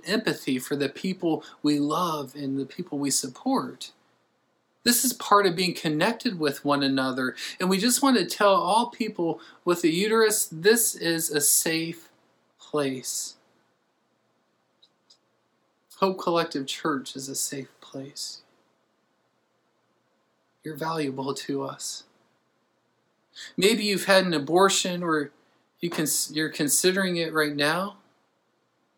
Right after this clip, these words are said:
You are no less valuable to God. You're no less valuable to our church than any other person.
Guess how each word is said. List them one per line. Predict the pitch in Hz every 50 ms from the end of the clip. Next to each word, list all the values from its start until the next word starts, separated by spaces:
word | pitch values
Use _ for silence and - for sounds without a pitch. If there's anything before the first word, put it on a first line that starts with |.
| _ _ _ _ _ _ _ _ _ _ _ _ _ _ _ _ _ _ _ _ -
You | 175 202 202
are | 185 151 139
no | 135 147 151 156 175 190 190
less | 190 185 180 180 175 - -
valuable | 147 139 147 147 151 165 165 156 151 147 151 147 147 139
to | - - - 143 135
God. | 135 135 135 131 131 131 131 139 127 - _ _ _ _ _ _ _ _ _ -
You're | 151 131
no | 139 147 160 175
less | 175 175 165 151 -
valuable | 139 143 143 143 143 139 135 135 135 135 127
to | - - - 139 135
our | 131 127
church | - - - 139 131 131 - - -
than | - 135 135
any | 135 139 143 139 139
other | 135 135 127
person. | 120 - - 139 139 - - - 143 139 131